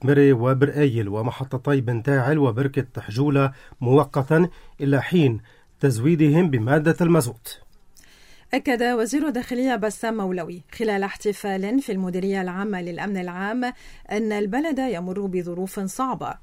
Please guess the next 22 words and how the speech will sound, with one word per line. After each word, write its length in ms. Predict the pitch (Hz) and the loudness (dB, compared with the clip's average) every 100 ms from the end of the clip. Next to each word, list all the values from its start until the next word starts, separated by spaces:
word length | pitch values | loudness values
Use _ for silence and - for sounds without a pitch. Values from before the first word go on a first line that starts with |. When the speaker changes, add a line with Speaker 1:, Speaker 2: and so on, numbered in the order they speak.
| - | -10
Speaker 2:
ولكن 500 | 202 202 190 202 196 | -6 -4 -4 -4 -4
الأمن 360 | 185 185 196 190 | -4 -6 -4 -4
العام 540 | 185 185 180 196 240 247 | -6 -6 -6 -4 -4 -4
وكل 560 | 190 202 - 302 339 302 | -4 -4 -4 -4 -4 -2
القوى 520 | 294 269 233 196 202 | -4 -4 -4 -2 -2
الأمنية 560 | 208 180 180 185 190 | -4 -6 -8 -6 -4
تتخطاها، 920 | 190 170 170 - 190 - 262 180 165 180 _ _ _ - | -6 -10 -12 -12 -10 -6 -6 -4 -10 -12 _ _ _ -12
وقال: 500 | - - 262 302 285 - _ _ | -10 0 2 2 -2 -10 _ _
"نعمل 340 | 240 262 262 | -2 0 2
على 300 | 262 254 247 | 2 0 -2
توفير 480 | 247 262 - 330 320 | -2 -4 -4 -4 -4
صيف 340 | 302 254 262 262 | -4 -4 -4 -4
مستقر 720 | 254 233 - - - 185 208 | -4 -6 -6 -8 -6 -6 -4
للمواطنين 840 | 294 285 214 185 185 180 180 240 | -4 -4 -4 -6 -6 -6 -4 -4
والسياح، 720 | 214 190 247 233 175 160 - - _ | -4 -6 -6 -4 -4 -6 -10 -18 _
ونأمل 580 | 214 214 156 190 185 226 190 | -4 -4 -4 -6 -4 -4 -4
أن 120 | 185 | -4
يتواجد 680 | 185 196 262 262 214 180 175 | -4 -4 -4 -2 -4 -6 -8
العرب 600 | 175 175 202 208 170 170 | -8 -6 -4 -4 -6 -10
بكثافة 840 | 185 277 330 311 294 277 - 254 285 | -8 -8 -6 -6 -4 -4 -2 -4 -4
خلال 400 | - 180 170 151 | -6 -6 -6 -8
الصيف 480 | 175 262 302 294 | -8 -4 -4 -4